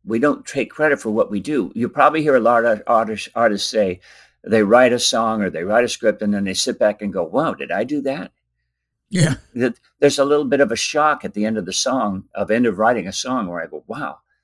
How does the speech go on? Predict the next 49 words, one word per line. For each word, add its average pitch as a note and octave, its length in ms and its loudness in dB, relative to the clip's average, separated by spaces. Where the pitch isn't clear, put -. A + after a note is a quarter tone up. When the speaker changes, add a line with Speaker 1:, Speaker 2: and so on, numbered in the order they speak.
Speaker 1:
this - 160 2
feels F2+ 300 -4
amazing." F#2 580 -4
And - 160 -14
I A#2 200 0
don't, G2 300 -2
I A2 120 -4
don't G#2 160 -2
remember A#2 420 0
how A#2 160 -2
much A#2 220 -2
of G#2 100 -4
this B2 200 -2
I A2+ 120 0
actually A2+ 360 -4
did. C#3 360 0
'Cause - 160 2
some, D#3 280 2
some F#3 300 2
of E3 120 0
it C3+ 180 0
feels, B2+ 340 0
and A#2+ 140 -2
you, A#2+ 200 -4
you'll B2+ 180 2
hear C3+ 160 2
this B2 200 -2
a G#2+ 60 0
lot, G#2 300 0
it F2+ 80 -12
feels A2 260 -2
guided. F2+ 460 -4
It - 100 -20
feels G2 260 -8
like F#2+ 180 -2
it's, - 200 -10
it's - 160 -10
been F#2+ 200 -4
a F2 40 -8
gift B2+ 520 -2
from F2+ 200 -10
somewhere. D2 560 -14
They A#2+ 100 4
talk A#2+ 300 2
about G#2+ 260 2
in, G#2+ 320 -2
in, G2 260 -2
in F#2 340 -8
the G#2 200 -2